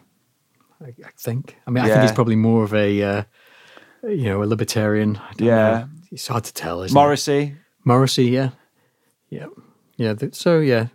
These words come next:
Speaker 1: They can, they can hold on to all of them if they want to.
Speaker 2: Mm. I'll miss Kanye, though. I
Speaker 1: I'll
Speaker 2: miss,
Speaker 1: miss
Speaker 2: I
Speaker 1: him.
Speaker 2: miss the old Kanye.
Speaker 1: <laughs> Yeah. Very good.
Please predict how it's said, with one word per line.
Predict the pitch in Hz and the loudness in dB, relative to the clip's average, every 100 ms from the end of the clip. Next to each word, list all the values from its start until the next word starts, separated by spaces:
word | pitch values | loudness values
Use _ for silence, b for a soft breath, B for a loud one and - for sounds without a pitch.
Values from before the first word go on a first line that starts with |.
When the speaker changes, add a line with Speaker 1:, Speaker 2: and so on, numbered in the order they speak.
| _ b b b b b - | _ b b b b b -4
Speaker 1:
They | 139 | 0
can, | 143 - | 0 0
they | 131 | 0
can | 131 | 2
hold | 131 | 2
on | 113 | 0
to | - | 0
all | 117 107 | -2 0
of | |
them | 98 95 | 0 -2
if | 95 | -4
they | 98 | -6
want | 95 117 | -6 -6
to. | - 101 - - | -8 -10 -10 -4
Speaker 2:
Mm. | 117 117 113 107 - B B B B B B | 0 0 -2 -4 -18 B B B B B B
I'll | 165 | 2
miss | 190 175 | 2 2
Kanye, | - 143 127 110 | 2 2 2 2
though. | 107 107 107 131 - _ _ - | 2 0 -4 -16 -20 _ _ 2
I | 160 | 6
Speaker 1:
I'll | 165 | 6
Speaker 2:
miss, | 147 | 6
Speaker 1:
miss | |
Speaker 2:
I | 160 | 4
Speaker 1:
him. | 180 | 4
Speaker 2:
miss | 190 - | 4 4
the | 170 | 4
old | 165 165 - | 6 4 0
Kanye. | 147 131 117 104 98 _ | 0 2 0 -2 -8 _
Speaker 1:
<laughs> | 131 - - - 254 - - - 185 - 156 - 139 160 | 0 2 2 4 4 2 0 0 0 2 -2 -2 -4 -4
Yeah. | - 147 - 151 - 139 - - - 139 - - | -2 -4 -4 -6 -4 -6 -6 -10 -12 -10 -10 -10
Very | 110 110 | -8 -4
good. | 127 | -4